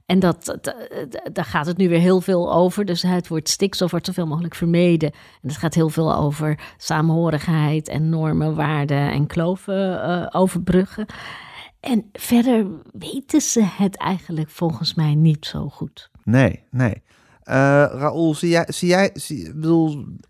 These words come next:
Speaker 2: zie jij een uitweg voor het C D A? Nou, niet dat wij hier nu een denktank voor het C D A zijn,
Speaker 1: <laughs>
Speaker 2: maar het is ook wel lastig voor ze. Ze zitten natuurlijk helemaal vast aan dat kabinetsbeleid wat betreft de stikstof. Daar kunnen ze niet, daar kunnen ze niet te, te fel over, eh, over van leer trekken.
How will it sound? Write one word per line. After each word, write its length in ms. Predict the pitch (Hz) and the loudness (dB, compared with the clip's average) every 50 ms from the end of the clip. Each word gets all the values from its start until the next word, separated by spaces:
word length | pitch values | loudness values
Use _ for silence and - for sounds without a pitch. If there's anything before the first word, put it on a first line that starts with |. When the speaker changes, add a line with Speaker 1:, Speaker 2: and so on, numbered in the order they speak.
| _ - - _ _ _ _ | _ -20 -20 _ _ _ _
Speaker 2:
zie 180 | - - 160 | -4 2 4
jij 100 | 156 170 | 4 4
een 120 | 190 190 - | 4 4 4
uitweg 500 | - 123 120 113 - 101 101 98 - - | 6 6 6 6 4 2 -2 -2 -2 -6
voor 160 | - 98 92 | -10 -6 -6
het 100 | 95 90 | -6 -6
C 60 | - | -2
D 280 | - 92 90 92 92 92 | -2 0 0 2 0 0
A? 120 | 90 90 | 0 0
Nou, 160 | 92 98 101 | 0 0 2
niet 140 | 107 110 107 | 2 2 2
dat 120 | - 113 104 | 0 0 2
wij 160 | 107 104 104 | 4 4 4
hier 140 | 107 110 107 | 4 4 4
nu 120 | 107 107 | 4 4
een 80 | 107 98 | 4 6
denktank 460 | 113 113 117 123 - 120 110 107 98 | 6 6 4 4 2 0 0 0 -2
voor 180 | - 113 104 | -4 -4 -4
het 120 | 104 104 - | -4 -4 -2
C 180 | - 101 98 | 0 0 2
D 120 | 98 98 98 | 2 2 2
A 160 | 98 107 120 | 2 0 0
zijn, 380 | 120 - 90 92 98 113 139 - - - 254 - | -2 -2 -2 -2 -2 -4 -6 -8 -8 -8 -8 -8
Speaker 1:
<laughs> 220 | - - - _ - | -8 -16 -20 _ -2
Speaker 2:
maar 360 | 120 113 113 110 113 117 - _ _ - - - - - _ _ _ _ _ _ _ | 2 4 6 6 4 2 0 _ _ -20 -20 -20 -20 -20 _ _ _ _ _ _ _
het 160 | - - 131 | -8 -4 -2
is 140 | 156 156 160 | 0 2 2
ook 80 | 165 156 | 2 4
wel 160 | 175 175 165 | 4 4 6
lastig 340 | 160 170 180 - - 156 - | 6 4 2 0 -4 -8 -4
voor 220 | - 117 107 110 | 0 2 2 2
ze. 60 | 107 - | 2 -2
Ze 80 | 131 | -6
zitten 280 | 135 147 156 151 151 151 | -4 -2 -2 0 2 0
natuurlijk 320 | 139 - 135 135 123 135 | 2 2 2 0 2 4
helemaal 300 | 131 127 127 120 117 117 | 4 4 4 4 2 0
vast 280 | - - 139 139 - - | 0 0 -2 0 0 -2
aan 80 | 120 | -2
dat 140 | 113 110 - | 0 -2 0
kabinetsbeleid 840 | - 117 107 104 110 110 113 120 - - 120 113 107 98 98 98 95 | 0 0 0 2 2 0 0 0 -2 -2 -2 0 2 4 2 2 2
wat 120 | - 101 95 | 0 -2 -4
betreft 300 | - - - 104 95 - | -4 -4 -2 -2 -2 -4
de 60 | - | -6
stikstof. 420 | - - 131 131 - - - 139 | -4 0 0 0 0 -2 -6 -4
Daar 120 | - 123 113 | -2 -2 0
kunnen 220 | - 117 110 107 | 2 2 2 2
ze 140 | 101 104 104 | 0 0 0
niet, 260 | 110 117 127 - - _ - - - - - _ | 0 0 0 -2 -6 _ -20 -20 -20 -20 -16 _
daar 100 | - 117 | -8 -2
kunnen 220 | 107 120 117 110 | 2 2 4 4
ze 100 | 107 107 | 4 2
niet 340 | 113 120 131 131 - - - | 2 2 2 2 -2 -8 -6
te, 300 | - 104 101 98 98 85 - | -2 0 2 2 2 0 -2
te 120 | - - | -4 -8
fel 400 | - - 131 120 110 107 - 58 | -2 2 4 6 6 6 4 2
over, 500 | 85 101 95 - - - 104 101 98 101 | 0 -2 -2 -4 -4 -4 -2 0 0 2
eh, 360 | 101 101 101 98 95 - - | 2 2 2 2 0 0 -4
over 160 | 98 107 107 | -6 -8 -8
van 180 | 101 - 107 104 | -6 -2 0 2
leer 280 | 101 104 110 123 139 - | 2 4 4 4 2 0
trekken. 460 | - 139 131 127 127 - 131 - | 0 0 0 0 0 -2 -4 -6